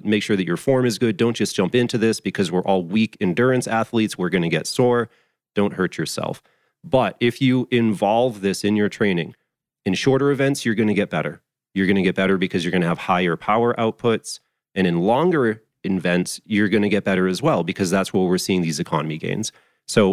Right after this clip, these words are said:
across any duration, across running, across cycling, across life, strength training is worthwhile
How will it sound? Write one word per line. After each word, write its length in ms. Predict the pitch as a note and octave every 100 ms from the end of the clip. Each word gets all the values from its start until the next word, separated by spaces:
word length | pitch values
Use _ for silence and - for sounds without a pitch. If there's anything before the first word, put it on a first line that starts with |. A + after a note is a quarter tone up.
| -
across 460 | G2 - G#2+ G#2+
any 220 | A#2 B2
duration, 680 | B2 C3 A#2 A2 - G#2 G2
across 420 | - - E2+ F2 -
running, 320 | A#2 A2 G2
across 320 | F2 F#2 F2+
cycling, 560 | - B2 A#2+ G#2+ G#2 F2+
across 380 | F2+ E2+ D2
life, 480 | F#2 A#2 A#2+ A#2 - _
strength 340 | - - B2
training 300 | - A#2+ A2
is 160 | F#2 D#2+
worthwhile 640 | F2 E2+ A#2 A#2+ B2+ B2